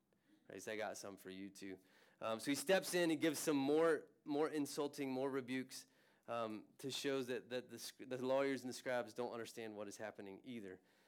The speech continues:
Um, <laughs> so these professional people were very concerned with keeping the law. And woe number four, he pronounces against them in verse forty-six. He says, "Woe to you lawyers also, for you load people with burdens hard to bear.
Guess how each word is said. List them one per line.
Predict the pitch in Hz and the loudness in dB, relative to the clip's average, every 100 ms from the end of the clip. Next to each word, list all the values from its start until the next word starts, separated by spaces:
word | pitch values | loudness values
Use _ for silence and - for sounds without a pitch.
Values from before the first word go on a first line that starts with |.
| _ _ | _ _
Um, | 104 101 95 - _ _ _ _ _ | -6 -4 -4 -8 _ _ _ _ _
<laughs> | _ _ _ - - - 120 | _ _ _ -8 -4 -4 -2
so | - 160 | 4 6
these | 160 160 | 6 4
professional | 165 151 175 175 151 | 0 2 0 2 4
people | 156 147 147 131 113 - _ - | 6 4 4 0 -4 -16 _ -8
were | 127 | -4
very | 123 151 147 | 4 6 6
concerned | 151 135 147 143 139 | 2 -2 0 0 0
with | 123 - | -2 0
keeping | 139 135 123 | -2 0 0
the | |
law. | 120 120 117 101 - _ _ _ _ _ _ - | 0 2 0 0 -6 _ _ _ _ _ _ -4
And | 120 113 | -2 0
woe | 123 131 | 2 4
number | 131 113 | 2 -2
four, | - 131 120 113 98 - - | -4 -2 0 0 -4 -14 -14
he | 120 | -12
pronounces | - 117 110 110 104 | -6 -2 -2 -4 -8
against | 101 107 - | -6 -6 -6
them | 110 104 | -8 -6
in | 95 | -6
verse | 101 - | -8 -8
forty-six. | 110 107 98 110 101 - - _ _ _ _ | -6 -6 -6 -6 -6 -8 -14 _ _ _ _
He | 120 | -10
says, | 107 131 117 | -4 -4 -2
"Woe | 113 139 147 | 0 2 0
to | 147 | -2
you | 135 127 | -4 -2
lawyers | 120 117 107 101 | 0 -2 -4 -6
also, | 104 98 92 92 _ _ _ _ _ _ _ _ - | -10 -10 -12 -14 _ _ _ _ _ _ _ _ -2
for | 135 | 0
you | 139 165 | 4 4
load | 147 151 147 | 8 6 6
people | 151 147 139 | 2 2 2
with | 131 110 | 0 0
burdens | 127 135 139 127 | 2 4 2 -2
hard | 131 131 127 | 0 0 0
to | 131 | -6
bear. | 110 117 107 92 | -2 -2 -2 -6